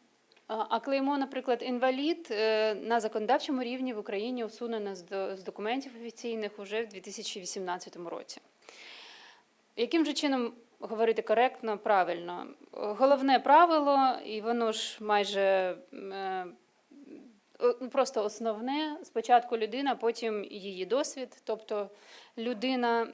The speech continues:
з інвалідністю, наприклад. І тільки так. Стан чи діагноз повинні за-, не, не повинні затуляти собою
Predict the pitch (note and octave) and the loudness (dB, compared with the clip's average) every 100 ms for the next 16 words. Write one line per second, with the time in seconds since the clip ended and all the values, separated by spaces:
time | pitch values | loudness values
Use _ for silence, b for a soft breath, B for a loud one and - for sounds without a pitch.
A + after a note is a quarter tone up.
0 | - G#3+ G3 F3+ G3+ - - G#3 - A#3 | -10 -10 -6 -2 -2 -2 -14 -16 -18 -18
1 | G3+ - F#3 - - _ _ A3+ - B3 | -16 -12 -14 -14 -20 _ _ -12 -8 -8
2 | G#3 G#3+ - - - B B - C4+ B3+ | -6 -4 -4 -6 -14 B B 2 2 2
3 | B3 G#3+ A#3+ D4 D#4+ C#4+ C4+ - G#3 G3 | -4 2 6 6 2 -4 -6 -12 -10 -6
4 | B3 A3+ A3 - A#3+ C#4 B3+ B3+ C4 B3 | -4 -2 -4 -4 -2 -2 -2 -4 -2 -4
5 | C4+ A#3+ A3 A3 G#3+ A#3+ A#3+ A3 G#3 F#3+ | -4 -2 -4 0 2 2 0 -4 -4 -8
6 | - F#3+ F3+ G3 G3+ F#3+ | -10 -12 -6 -6 -4 -6